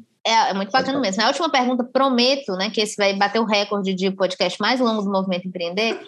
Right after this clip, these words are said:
Speaker 1: <laughs> mas é, quais são os desafios e quais são as vantagens de apostar nesse ramo profissional, né? Nessa, no, nos negócios digitais, em ser empreendedor digital, seja ele, é, é, de uma marca, né? Ou seja do próprio influencer mesmo.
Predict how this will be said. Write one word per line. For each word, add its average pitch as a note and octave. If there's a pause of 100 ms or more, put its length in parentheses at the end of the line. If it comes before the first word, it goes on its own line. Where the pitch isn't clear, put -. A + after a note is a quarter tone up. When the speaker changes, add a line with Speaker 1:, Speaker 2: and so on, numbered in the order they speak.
Speaker 1:
<laughs> G#4
mas B3+
é, A#3
quais D#4+
são D#4
os C4+
desafios A#3+
e B3
quais B3+
são C#4
as C4+
vantagens G#3+ (240)
de G3+
apostar F4+
nesse A#3+
ramo A3
profissional, F3+
né? E3
Nessa, F3+
no, F#3+
nos G#3+
negócios G#3
digitais, F3+
em G#3+
ser B3+
empreendedor G#3
digital, G3 (220)
seja C4+
ele, G#3
é, F3+
é, -
de F#3
uma G#3
marca, A3
né? A#3
Ou C4
seja D4+
do D4+
próprio E4
influencer E4+
mesmo. D#3+